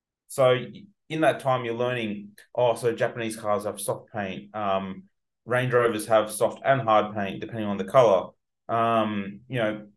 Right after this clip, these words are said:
B M Ws are always hard. Uh, Mercs are extremely hard. Audis are extremely hard. So I think for me, you know, it wasn't so much the money, it was the, the,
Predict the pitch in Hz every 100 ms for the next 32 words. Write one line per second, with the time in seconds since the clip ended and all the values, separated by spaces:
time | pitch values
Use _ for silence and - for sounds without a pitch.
0 | _ 131 120 113 113 107 98 - 117 113
1 | 104 104 92 87 - _ 98 101 101 131
2 | 143 - 101 - - - 120 104 101 92
3 | 87 127 165 151 101 92 - 101 92 90
4 | 87 - - _ _ _ - 175 170 170
5 | 240 277 - 170 180 190 160 - 139 131
6 | 135 160 175 - 165 160 - 120 120 139
7 | 127 120 113 107 104 104 104